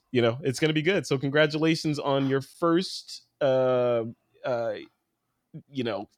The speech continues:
debut on This Week in Photo, and also, you know, having a show on This Week in Photo.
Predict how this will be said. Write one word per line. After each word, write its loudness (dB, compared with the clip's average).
debut 4
on 2
This -2
Week -4
in -4
Photo, 0
and -2
also, 0
you -6
know, -6
having -2
a -4
show -2
on -8
This -12
Week -20
in -20
Photo. -20